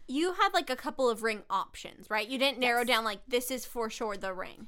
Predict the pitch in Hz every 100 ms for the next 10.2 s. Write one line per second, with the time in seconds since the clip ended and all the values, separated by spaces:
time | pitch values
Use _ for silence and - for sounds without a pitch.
0 | - 415 311 320 359 349 403 330 359 370
1 | 302 269 240 247 262 262 330 349 262 226
2 | 254 226 220 220 - 226 214 208 220 214
3 | 226 269 202 185 190 110 156 302 277 214
4 | 208 208 269 - 240 220 214 247 254 226
5 | 214 196 190 - _ - - 240 - 277
6 | 233 - - 214 190 208 285 - 226 233
7 | 226 240 226 214 220 220 214 - 208 214
8 | - - 185 190 190 175 196 196 190 180
9 | - 190 185 170 - 180 180 208 185 165
10 | 165